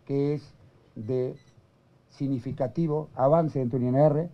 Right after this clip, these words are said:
inaugurar hoy, cuando cortemos la cinta, que los, que la dirección, los, los funcionarios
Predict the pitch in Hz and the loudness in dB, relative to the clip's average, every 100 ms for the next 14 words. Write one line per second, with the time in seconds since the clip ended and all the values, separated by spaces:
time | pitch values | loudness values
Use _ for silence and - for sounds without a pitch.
0 | _ _ - 120 123 123 147 143 139 143 | _ _ -2 2 2 4 6 6 4 0
1 | 123 113 113 113 143 139 123 117 139 139 | -4 -6 -6 -4 -2 0 -2 -2 -2 -2
2 | 147 - - _ - 127 120 - - _ | -4 -8 -20 _ -6 -4 -4 -8 -20 _
3 | - 117 113 131 139 120 170 104 - - | -8 -4 0 0 0 0 0 0 -6 -20
4 | _ - 156 127 113 - 135 _ _ _ | _ -20 -10 -6 -6 -8 -20 _ _ _
5 | - - _ - 117 117 139 123 143 147 | -20 -20 _ -16 -8 -6 -6 -4 -2 0
6 | 123 104 | -2 -4